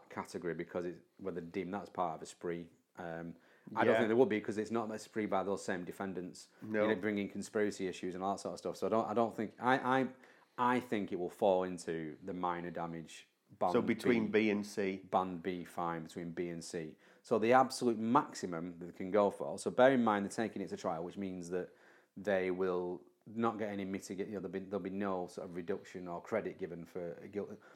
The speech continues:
Speaker 1: They, they, I mean, they're, they're able to change the plea at this point if
Speaker 2: Yeah.
Speaker 1: they want to, but because it's late, it'll be late in the day. You get very minimal, little credit for that. If you enter a guil-, a, a guilty plea early doors, like, at your first opportunity, you'll get, like, a third off, basically.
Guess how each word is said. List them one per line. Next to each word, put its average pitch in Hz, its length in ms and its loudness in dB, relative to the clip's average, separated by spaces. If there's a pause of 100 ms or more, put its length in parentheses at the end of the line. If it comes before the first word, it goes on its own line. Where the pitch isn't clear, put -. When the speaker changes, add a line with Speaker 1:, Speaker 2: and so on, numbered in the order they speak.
(140)
Speaker 1:
They, 135 80 2
they, 139 240 2
I 143 120 -2
mean, 143 220 4
they're, 143 140 4
they're 139 160 6
able 160 160 6
to 123 80 2
change 113 240 2
the 131 80 -4
plea 113 260 4
at 92 80 0
this 95 140 -6
point 90 400 -2
if 104 80 -6
Speaker 2:
Yeah. 110 80 4
Speaker 1:
they 101 60 4
want 98 200 2
to, 92 260 -4 (440)
but 95 320 6
because 113 220 4
it's 98 120 2
late, 98 240 6
it'll 104 120 0
be 104 100 4
late 104 200 4
in 92 80 -6
the 90 80 -6
day. 85 280 0
You 87 120 -8
get 90 180 -4
very 95 300 -4
minimal, 87 460 -6
little 95 300 -6
credit 87 360 -4
for 90 260 -4
that. 78 180 -8 (360)
If 107 120 -4
you 123 80 6
enter 123 220 2
a - 20 0
guil-, 101 320 4
a, 107 200 -4
a 101 40 -6
guilty 98 320 0
plea 90 440 -2
early 95 280 2
doors, 90 380 -2
like, 87 200 0
at 92 60 -2
your 90 100 -2
first 98 240 -2
opportunity, 85 440 -8
you'll 85 120 -6
get, 82 180 -4
like, 80 160 -10
a - 40 -20
third 87 320 -4
off, - 260 -8
basically. - 400 -16